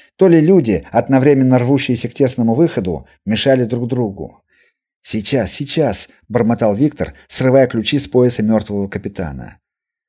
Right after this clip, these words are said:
Бросать на галере собратьев по несчастью он не собирался. Пока Ака и Костоправ освобождали ордынских купцов и их охранников, Виктор подскочил к ближайшему гребцу, высокому, тощему, темнокожему.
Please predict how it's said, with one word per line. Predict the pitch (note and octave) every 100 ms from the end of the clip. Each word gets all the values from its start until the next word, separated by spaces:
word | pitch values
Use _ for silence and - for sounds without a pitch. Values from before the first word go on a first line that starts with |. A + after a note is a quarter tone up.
| _
Бросать | E2+ G#2 C#3+ C3+
на | A2+
галере | A2 A#2 A#2+ G#2+
собратьев | G#2 A2+ A#2+ A2 -
по | G2
несчастью | F#2 - D#3 B2+ - E2 - - -
он | A2+
не | A#2
собирался. | - B2+ C3 B2 F#2+ - - - _ _ _ _ _ _ _ -
Пока | A#2+ E3 C#3+
Ака | C#3 D#3
и | C#3
Костоправ | - - A#2+ C#3+ B2
освобождали | G#2+ A2 A#2+ A2+ C3+ A#2+
ордынских | G#2+ B2+ C3 - -
купцов | G2+ - C#3 A#2
и |
их | A#2+ G#2+
охранников, | G2 C#3 C#3 E2 - - - _ _
Виктор | - - D#3+
подскочил | - B2 B2 A2+ C#3
к |
ближайшему | G#2+ A2+ C#3 C3+ C3 B2+
гребцу, | C3+ C#3+ - F#2 D2+ _ _ _ G#2
высокому, | G#2+ - E3 D#3+ D#3
тощему, | C#3+ B2 B2+ - C3 B2
темнокожему. | A#2 B2+ B2+ G#2+ F2+ C2 B1 -